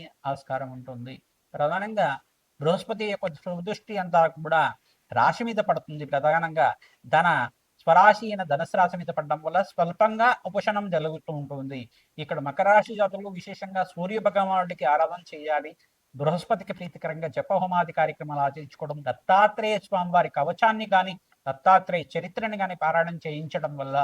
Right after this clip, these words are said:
విశేషమైన పుణ్యయోగం సిద్ధిస్తుంది. ఈ యొక్క అనగాష్టమి విశేషమైన సంభవిస్తుంది. ఈ యొక్క మార్గశిర మాసంలో అంతా కూడా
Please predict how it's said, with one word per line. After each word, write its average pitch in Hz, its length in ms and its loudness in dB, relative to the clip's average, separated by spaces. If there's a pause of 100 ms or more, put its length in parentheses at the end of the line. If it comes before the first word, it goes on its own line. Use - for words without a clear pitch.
(420)
విశేషమైన 196 600 -2
పుణ్యయోగం 156 500 -8
సిద్ధిస్తుంది. 139 520 -14 (440)
ఈ 143 60 -6
యొక్క 143 120 0 (180)
అనగాష్టమి 233 680 6 (120)
విశేషమైన 214 540 -4 (120)
సంభవిస్తుంది. 175 640 -6 (100)
ఈ - 60 -6
యొక్క 156 140 -4 (100)
మార్గశిర 180 460 -2
మాసంలో 160 420 0
అంతా 143 180 0 (120)
కూడా 147 180 2